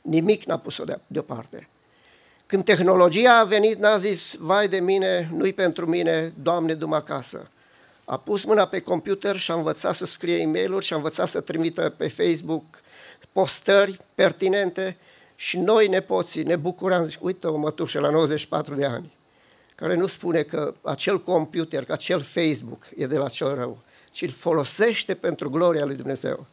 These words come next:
Noi îi suntem mulțumitori Domnului pentru mătușa noastră, mulțumim Domnului pentru dumneavoastră, ca biserică, pentru felul în care ați îngrijit-o,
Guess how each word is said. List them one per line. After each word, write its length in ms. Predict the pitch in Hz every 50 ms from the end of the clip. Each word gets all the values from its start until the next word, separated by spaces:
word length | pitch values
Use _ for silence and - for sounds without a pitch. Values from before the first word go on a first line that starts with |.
| _ _ - - - - - - - - _ _ _ _ _ _ _
Noi 340 | - 170 175 180 165 165 160 - _ _ _ _
îi 80 | - 185
suntem 380 | - - 202 196 190 214 196 170
mulțumitori 640 | 165 170 175 165 - 175 170 165 165 - 165 170
Domnului 380 | 160 170 170 165 165 170 160 175
pentru 560 | - - 160 151 156 - 160 160 156 143 143 - - -
mătușa 480 | - - - 156 - 196 185 - - 185
noastră, 520 | 165 170 170 175 - - 175 160 151 139 - _ _ _ _ _ _ _ _ _ _ _
mulțumim 440 | - 156 165 160 - 196 185 202 196
Domnului 420 | 175 185 175 180 185 185 180 180 175
pentru 440 | - - 180 180 170 175 - 185
dumneavoastră, 800 | 170 160 175 175 175 165 160 170 196 208 202 - - 190 208 180 -
ca 120 | - - 180
biserică, 600 | 151 143 135 - - 196 247 - 196 - - -
pentru 300 | - - 170 165 147 -
felul 420 | - - 190 208 220 190 202 196
în 120 | - 180 185
care 240 | - 196 175 185 233
ați 200 | 165 - - -
îngrijit-o, 720 | 311 285 233 180 151 131 165 196 202 - 214 208 202